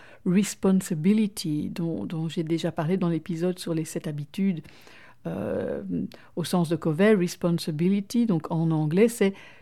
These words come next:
able to respond. C'est donc cette capacité que nous avons à choisir notre réaction, notre réponse à toute situation. Mais c'est important de prendre conscience de cette réalité, de prendre conscience que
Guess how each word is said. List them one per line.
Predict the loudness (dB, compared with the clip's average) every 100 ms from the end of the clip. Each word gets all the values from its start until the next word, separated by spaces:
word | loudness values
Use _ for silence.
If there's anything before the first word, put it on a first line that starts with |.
| -20 -20 -20 2
able | 6 8 8 4
to | 4 0
respond. | 0 -2 -2 2 4 4 0
C'est | -8 -2
donc | 2 2 2 -10 -12
cette | -6 -4 0
capacité | 0 2 0 -2 0 2 2
que | 4
nous | 4 4
avons | 0 0 4 2 2 -10 -20 -4
à | -2
choisir | -2 -2 2 4 4 4 6 4 0 -6 -20 -20 -20 -16 -6
notre | 6 10 10 8 4
réaction, | 4 4 2 0 4 6
notre | 6 4 0
réponse | 0 0 -2 -2 -2 -6 -14 -20 -16 -6
à | -4
toute | -2 -6 -6 -16
situation. | -10 -8 -4 -4 -4 -6 -6 -8 -14 -20 -20 -8 -4
Mais | 2
c'est | 2
important | 2 0 2 4
de | 6
prendre | 4 2 4 4 2
conscience | 0 -2 0 2 2
de | -2
cette | -6 -8
réalité, | -6 -6 -6 -8 -6
de | -6
prendre | -4 0 0 0
conscience | 0 -2 0 0 0 -2
que | -2 -2